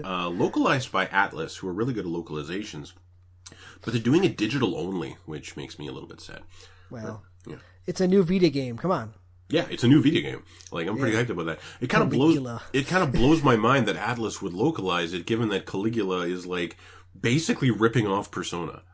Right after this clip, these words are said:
Speaker 2: <laughs>
Speaker 1: Like, 'cause it, it all takes place in a high school. The high school is also kind of like a digital alternate reality.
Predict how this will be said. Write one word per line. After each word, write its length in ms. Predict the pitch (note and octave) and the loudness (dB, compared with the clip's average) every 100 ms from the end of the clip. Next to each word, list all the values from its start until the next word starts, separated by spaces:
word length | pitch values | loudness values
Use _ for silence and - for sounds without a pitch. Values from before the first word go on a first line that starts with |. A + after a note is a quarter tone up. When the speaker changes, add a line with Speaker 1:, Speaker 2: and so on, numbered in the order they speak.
| _ - | _ -8
Speaker 2:
<laughs> 40 | - F#3+ - | 0 0 4
Speaker 1:
Like, 380 | A#3+ C4+ B3+ A3+ | 10 10 10 6
'cause 180 | B2+ A2 | 6 6
it, 180 | G2 G2+ | 4 4
it 60 | |
all 240 | G2+ G2+ B2 | 4 4 4
takes 260 | D#3+ D3+ | 4 2
place 280 | - E3 D#3+ | 4 4 4
in 80 | F3+ | 0
a 40 | |
high 240 | C#3+ A#2+ B2 | 2 2 2
school. 380 | - B2+ B2 A#2 | 0 0 2 2
The 120 | F#2 | 0
high 160 | F#2 G2 | -2 -4
school 320 | - A2 G#2 | -2 -4 -4
is 80 | F2+ | -4
also 280 | G2+ - A2+ | -4 -4 -4
kind 200 | A2+ A2+ | -2 0
of 80 | |
like 140 | A2 G#2+ | -2 -2
a 140 | F2+ | -4
digital 420 | E2+ G2 A2+ A2+ | -4 -6 -2 -2
alternate 480 | - G2 A2+ B2 B2 | 0 -4 -4 -2 -2
reality. 600 | B2 G#2+ F#2 F#2+ G2 G2+ | -2 -2 -2 -2 -2 -4